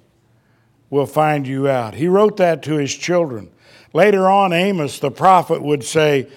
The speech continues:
"You only have I known of all the families of the earth. Therefore," God says, "I will punish you for all your iniquity." God said, "Your sin will find you out,"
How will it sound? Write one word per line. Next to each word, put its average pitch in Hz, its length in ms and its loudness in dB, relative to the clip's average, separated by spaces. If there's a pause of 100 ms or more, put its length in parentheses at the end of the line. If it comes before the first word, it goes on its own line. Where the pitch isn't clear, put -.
(560)
"You 226 540 2
only 208 500 4
have 160 320 4
I 156 180 4
known 160 480 2
of 139 140 0
all 240 340 10
the 240 120 4
families 233 640 2
of 214 140 4
the 202 180 4
earth. 208 440 2 (260)
Therefore," 190 920 2
God 151 380 0
says, 127 600 0 (360)
"I 214 240 8
will 170 280 6
punish 294 680 2
you 160 360 2 (260)
for 156 220 4
all 254 760 8 (200)
your 254 380 4
iniquity." 240 840 0 (540)
God 220 340 6
said, 240 320 2
"Your 220 160 2
sin 262 500 2
will 220 160 4
find 233 460 2
you 202 240 2
out," 240 380 6